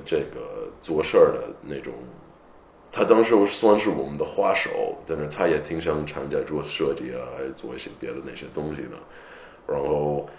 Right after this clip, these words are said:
他看我跟李球，他也比我们大一点儿，可能觉得我们也太混了，到最后做决定了，我，我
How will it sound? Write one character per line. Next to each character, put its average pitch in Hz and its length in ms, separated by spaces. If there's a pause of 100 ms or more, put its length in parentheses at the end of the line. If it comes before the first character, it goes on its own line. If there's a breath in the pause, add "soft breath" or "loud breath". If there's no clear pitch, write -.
(120)
他 85 160
看 90 280
我 73 180
跟 82 180
李 71 100
球， 73 160 (340)
他 110 140
也 90 80
比 80 160
我 82 100
们 73 140
大 85 240
一 67 120
点 60 140
儿， 53 180 (300)
可 - 80
能 78 200
觉 80 100
得 76 180
我 73 140
们 78 160
也 67 140 (160)
太 - 180
混 76 340
了， 64 200
到 67 140
最 73 220
后 71 160
做 76 220
决 71 160
定 69 180
了， 71 60
我， 65 280
我 64 300